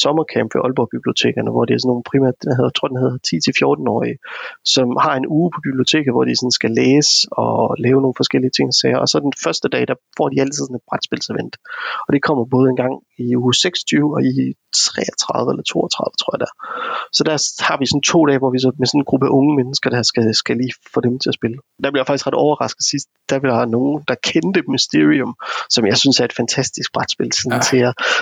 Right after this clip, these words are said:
Speaker 1: sidde og nørkle med de her forskellige ting, ikke?
Speaker 2: Jo. Åh, det er en, det er, det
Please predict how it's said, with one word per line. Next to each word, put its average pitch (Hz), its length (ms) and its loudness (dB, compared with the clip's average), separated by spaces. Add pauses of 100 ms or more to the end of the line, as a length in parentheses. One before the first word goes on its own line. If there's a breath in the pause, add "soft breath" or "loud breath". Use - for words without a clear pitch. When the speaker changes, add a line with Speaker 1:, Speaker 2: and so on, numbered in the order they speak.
(140)
Speaker 1:
sidde 135 200 4
og 127 60 0
nørkle 123 320 0
med 113 260 2
de 123 120 4
her 117 120 2
forskellige 120 460 0
ting, 131 120 4 (120)
ikke? 190 140 -10 (100)
Speaker 2:
Jo. 143 60 2 (420)
Åh, 131 100 2
det 113 100 2
er 120 40 2
en, 120 160 4
det 123 120 2
er, 117 40 2 (160)
det - 20 0